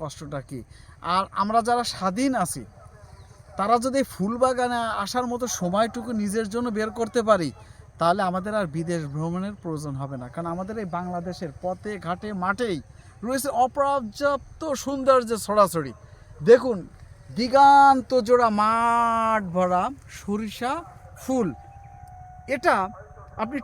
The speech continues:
টাকা দিয়ে পাবেন না, এটা সৃষ্টিকর্তার একটা আশীর্বাদ বা আমাদের জন্য একটি উপহার স্বরূপ। কেন জীবন এবং সময় থাকতে এই সৌন্দর্য উপভোগ করবেন না নিজের জন্য? আপনি যদি হসপিটালের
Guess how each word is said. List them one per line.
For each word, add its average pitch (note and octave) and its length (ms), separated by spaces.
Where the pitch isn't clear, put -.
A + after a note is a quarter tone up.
টাকা C4+ 280
দিয়ে C4+ 200
পাবেন A#3 340
না, B2 80
এটা A3+ 160
সৃষ্টিকর্তার A#3+ 800
একটা C4 200
আশীর্বাদ G3 520
বা F#3+ 80
আমাদের G3 360
জন্য A#3 240
একটি B3 140
উপহার F#3+ 460
স্বরূপ। D3+ 280
কেন A3+ 240
জীবন G3 320
এবং F3 120
সময় F3+ 380
থাকতে E3 340
এই F3+ 160
সৌন্দর্য E3+ 480
উপভোগ E3 400
করবেন F3+ 440
না G#3 60
নিজের D#3+ 440
জন্য? C#3+ 200
আপনি F#3 160
যদি G3+ 140
হসপিটালের G3+ 580